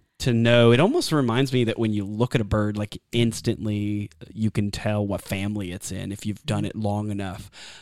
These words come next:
Speaker 1: Um, and I think, folks, for y'all listening and wanting to get into birding, that makes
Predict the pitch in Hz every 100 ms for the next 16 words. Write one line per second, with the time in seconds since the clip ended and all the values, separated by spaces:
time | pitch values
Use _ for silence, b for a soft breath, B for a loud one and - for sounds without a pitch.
0 | - 101 98 98 101 123 120 120 165 196
1 | - 117 110 - - - 110 101 90 110
2 | 110 104 110 110 117 110 104 107 - 104
3 | 107 104 104 110 104 101 123 - 120 131
4 | 143 -